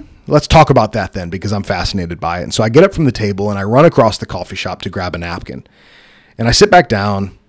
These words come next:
and before I do anything, I say, "Hey, let me explain the difference in what you believe about God and what I believe about God, uh, the same way that I do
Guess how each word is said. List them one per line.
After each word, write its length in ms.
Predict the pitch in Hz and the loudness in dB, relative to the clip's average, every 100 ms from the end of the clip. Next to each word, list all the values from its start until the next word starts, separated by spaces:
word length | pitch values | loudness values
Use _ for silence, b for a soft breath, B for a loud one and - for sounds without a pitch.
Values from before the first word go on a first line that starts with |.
| _ _ _ | _ _ _
and 140 | - 110 | -6 -4
before 220 | 107 160 | 4 6
I 100 | 143 | 8
do 140 | 123 | 6
anything, 240 | 117 107 113 | 2 0 -4
I 80 | 101 | -2
say, 140 | 110 | -2
"Hey, 180 | 85 127 | 0 2
let 200 | 113 127 | 0 -2
me 120 | 196 | -4
explain 580 | 170 - - 117 117 113 | -4 -6 -4 -2 0 0
the 80 | 101 | 0
difference 500 | 120 - 135 131 80 | -2 0 0 0 -2
in 140 | 110 | -4
what 140 | 104 | -4
you 160 | 104 139 | 0 2
believe 240 | 131 120 | 2 2
about 220 | 101 98 95 | 0 -4 -6
God 320 | 90 90 - | -8 -8 -8
and 100 | 92 | -8
what 80 | 90 | 0
I 140 | 135 | 2
believe 220 | 139 110 | 4 2
about 220 | 82 82 | -2 -10
God, 320 | 85 80 71 b b b b b - | -10 -12 -12 b b b b b -8
uh, 120 | 101 | -6
the 120 | 95 | -4
same 280 | 110 165 151 | 0 2 4
way 200 | 135 123 | 4 2
that 120 | 110 | 0
I 120 | 107 101 | -4 -2
do 440 | 110 107 101 | 0 0 -2